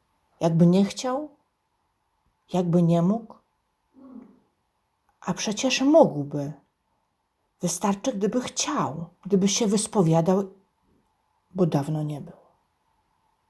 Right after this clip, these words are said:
Dawno nie był. Przychodzi kolejna msza. Podchodzę do niego,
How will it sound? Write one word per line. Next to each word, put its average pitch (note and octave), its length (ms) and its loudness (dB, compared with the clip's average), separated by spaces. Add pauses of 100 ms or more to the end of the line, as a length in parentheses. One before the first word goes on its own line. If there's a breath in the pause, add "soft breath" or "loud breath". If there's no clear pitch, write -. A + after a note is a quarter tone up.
(680)
Dawno E3 500 -2
nie G3 160 -2
był. - 180 -20 (1500)
Przychodzi G#3 400 -2
kolejna D#3 480 2
msza. - 360 -14 (1700)
Podchodzę E3 560 -2
do D#3 140 -2
niego, D3+ 520 -8